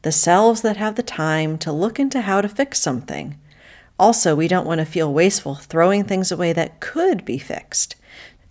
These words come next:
To overcome this mindset block, we can start by buying higher quality items where we can, but also recognize our limitations with repairing things and know that it's not helping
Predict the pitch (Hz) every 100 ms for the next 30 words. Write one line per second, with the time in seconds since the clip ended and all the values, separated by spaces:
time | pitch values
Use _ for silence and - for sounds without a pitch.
0 | - - - 202 262 269 277 320 - 185
1 | 170 170 147 139 131 147 165 165 160 175
2 | 180 226 220 165 151 160 202 196 269 -
3 | 180 180 180 - 160 147 147 147 160 143
4 | - 196 175 - 143 _ _ - 180 -
5 | 226 254 311 262 254 285 262 160 156 -
6 | 180 185 220 226 220 226 240 - 113 127
7 | - - 170 190 185 262 269 196 - -
8 | - - - - - - 190 196 214 285
9 | 254 196 175 170 - 214 202 - 208 208
10 | 185